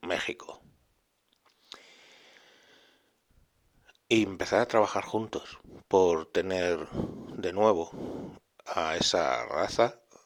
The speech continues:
a esa lengua, a esos valores,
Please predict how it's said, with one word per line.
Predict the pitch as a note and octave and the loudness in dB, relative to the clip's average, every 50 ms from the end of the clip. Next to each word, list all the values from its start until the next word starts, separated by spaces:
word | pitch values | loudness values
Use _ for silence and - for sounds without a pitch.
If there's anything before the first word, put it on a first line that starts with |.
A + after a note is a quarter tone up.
| - - - | -20 -12 -6
a | - D2 | -4 -2
esa | D2 - - - D#2+ C#2 A1 G#1 G1+ G1+ G1+ G1+ - - _ _ _ _ _ _ _ - - | -2 -2 -2 -2 0 0 0 -2 -2 -4 -8 -12 -18 -20 _ _ _ _ _ _ _ -10 -8
lengua, | E2+ F2 F#2 F#2+ F#2+ F2+ G2 A2+ - - - _ _ _ - - - _ _ - - - - - - - _ _ _ _ - | -6 -6 -6 -6 -2 -2 -2 -2 -2 -4 -12 _ _ _ -20 -20 -20 _ _ -20 -20 -20 -20 -20 -20 -20 _ _ _ _ -6
a | - F#2+ | -4 -2
esos | F#2+ F2 - G2+ G2 F#2 E2+ E2+ - - - | -2 0 0 2 2 2 2 2 -2 -4 -6
valores, | F2+ E2 D#2+ E2 D2 C#2+ F2 G#2 C#3 D3+ - - - | -2 -2 0 0 0 0 0 -2 -2 -4 -6 -12 -16